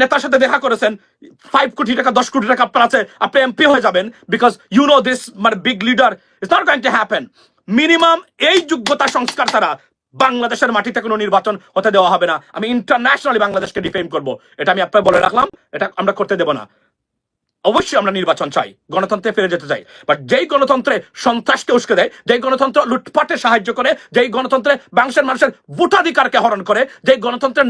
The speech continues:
নাম দিয়ে সন্ত্রাস, নৈরাজ্য, ইফটিজিং, লুটপাট,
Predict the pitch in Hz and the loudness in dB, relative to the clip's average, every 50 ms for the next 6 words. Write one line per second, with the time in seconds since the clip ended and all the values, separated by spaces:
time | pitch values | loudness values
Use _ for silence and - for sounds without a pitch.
0 | 226 254 262 277 277 262 269 240 190 175 - _ - - - 254 247 226 - - | 4 2 2 2 2 0 0 0 0 -2 -4 _ -6 -2 -2 -2 -2 -2 -2 0
1 | 269 254 - _ _ - 190 226 262 262 254 247 269 262 208 185 240 190 - - | 0 0 0 _ _ -6 0 2 2 2 4 2 2 0 2 2 2 2 0 -2
2 | - - 277 - _ - 294 269 - 240 208 175 - - - 233 277 - _ - | -4 -4 -4 -4 _ -2 -4 -2 -2 -2 -6 -6 -8 -4 -2 0 0 -2 _ -2
3 | - 240 208 | 0 0 0